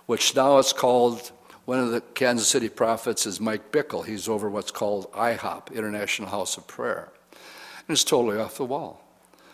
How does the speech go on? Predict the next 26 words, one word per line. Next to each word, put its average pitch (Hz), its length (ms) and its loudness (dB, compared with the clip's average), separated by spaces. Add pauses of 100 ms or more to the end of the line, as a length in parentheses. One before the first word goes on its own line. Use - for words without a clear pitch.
(200)
But 117 180 -4
these 147 220 6
are 135 220 10
some 135 220 6
of 123 80 2
the 117 120 0
things 127 540 2
that 110 420 2
is 110 140 -6
my 127 240 6
job 110 380 2
to - 100 -10
warn 110 380 0
you 131 180 -2
about 107 400 0
to - 80 -6
look 95 420 -6
out 92 240 -8 (140)
for. - 380 -12 (1000)
And, 120 380 2
um, 113 420 4 (960)
I've 113 100 -6
been 117 100 2
around 117 340 4
long 131 260 6
enough. 113 480 -2